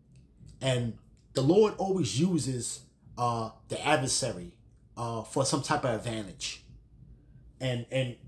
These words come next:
pretty much, you know, even when we was building the, uh, the temple, the second temple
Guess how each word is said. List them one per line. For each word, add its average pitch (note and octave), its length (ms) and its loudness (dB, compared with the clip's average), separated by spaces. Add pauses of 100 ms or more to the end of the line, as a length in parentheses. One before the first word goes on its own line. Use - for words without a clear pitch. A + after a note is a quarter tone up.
pretty A3 220 2
much, F3 480 2
you C#3+ 100 2
know, C3 220 2
even D#3 240 4
when C3+ 120 4
we C#3 80 2
was C3+ 200 -2
building C#3 500 4
the, A#2 80 -6
uh, A#2+ 360 2
the A#2+ 100 -4
temple, - 440 -2
the A2+ 80 -6
second C#3 280 0
temple C3 420 -4